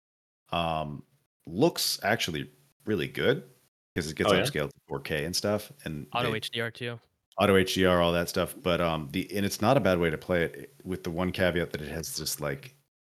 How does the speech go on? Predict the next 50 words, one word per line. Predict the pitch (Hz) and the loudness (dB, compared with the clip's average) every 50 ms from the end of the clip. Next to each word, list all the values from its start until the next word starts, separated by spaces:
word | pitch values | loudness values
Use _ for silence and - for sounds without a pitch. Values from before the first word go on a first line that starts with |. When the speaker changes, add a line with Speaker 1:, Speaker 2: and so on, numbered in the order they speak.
| _ _ _ _ _ - | _ _ _ _ _ -10
Speaker 3:
Roll. | 113 95 - | -10 -10 -10
Speaker 1:
incredible | - - - - 104 92 82 85 69 71 67 | -12 -14 0 2 2 4 4 2 -2 -4 -4
dead | 69 69 62 - | -4 -4 -4 -4
zone. | - 50 50 50 - - - _ _ _ _ _ _ _ _ _ | -6 -8 -8 -10 -14 -20 -20 _ _ _ _ _ _ _ _ _
Like, | 67 67 71 - - | -4 -4 -4 -4 -8
Speaker 3:
The | 101 107 | -6 -6
aiming | 120 120 110 110 101 | -6 -6 -6 -8 -10
is | 101 - - | -12 -14 -14
jacked. | - - 76 73 - - - 76 | -10 -10 -8 -8 -8 -8 -10 -10
Speaker 2:
Oh, | |
really? | 71 73 73 73 76 76 95 | -10 -10 -10 -8 -8 -2 0
Speaker 1:
you, | 101 104 - - | 2 2 2 0
you | 110 107 107 104 | 0 2 2 6
move | 107 113 120 113 107 | 6 6 6 6 6
your | 107 98 | 4 2
stick | - - - 98 90 - | 2 2 0 0 0 0
halfway | - 92 90 87 - - 90 82 | 0 0 0 0 2 2 2 2
across, | 80 - - 90 82 80 78 - - - - - - | 2 2 2 2 2 4 2 2 0 0 0 -2 -4
half | - 107 117 120 - - | 0 2 4 4 4 2
the | 104 | 2
distance | 85 101 92 - - 85 80 - - - | 4 4 2 2 -2 -4 -2 -2 -2 -2
that | - 67 78 78 | -4 -8 -10 -10
you | 80 | -10
can | - 85 73 | -10 -12 -10
push | 80 78 - - | -8 -8 -8 -4
the | 85 | -4
stick, | - - 82 76 71 71 | -4 -2 -2 -4 -4 -4
and | 69 67 | -8 -8
it's | 60 - - | -8 -8 -8
like, | 65 67 - - - | -8 -8 -10 -14 -20
y-, | - - - - - | -20 -20 -20 -18 -14
it | 71 | -10
hasn't | 69 71 73 69 69 69 67 | -6 -6 -4 -4 -6 -8 -10
even | 64 64 64 | -10 -8 -8
started | - - 71 71 67 62 - _ _ _ _ _ - | -6 -4 -4 -4 -4 -6 -10 _ _ _ _ _ -4
registering | 80 71 - 69 - - 147 147 | -4 -4 -2 -4 -4 -4 -2 -2
Speaker 3:
There's | 135 123 | 0 2
aim | 147 160 | 0 0
Speaker 1:
yet. | 151 | 0
Speaker 3:
assist. | 127 - 98 - - - - - _ _ _ _ _ _ _ _ _ _ _ | -4 -6 -10 -14 -14 -16 -18 -18 _ _ _ _ _ _ _ _ _ _ _
Speaker 1:
But | - 104 | 0 2
there's | 110 110 107 | 2 4 6
Speaker 3:
So | 127 | 6
Speaker 1:
aim | 120 110 | 6 6
assist, | 95 - 92 92 90 - - | 4 2 2 2 0 0 0
so | 90 87 | 0 0
you'll, | 85 87 90 82 | 2 2 2 0
you'll | 82 90 78 | 0 -2 -2
be | 78 | -2
fine. | - 73 65 - | -4 -4 -6 -6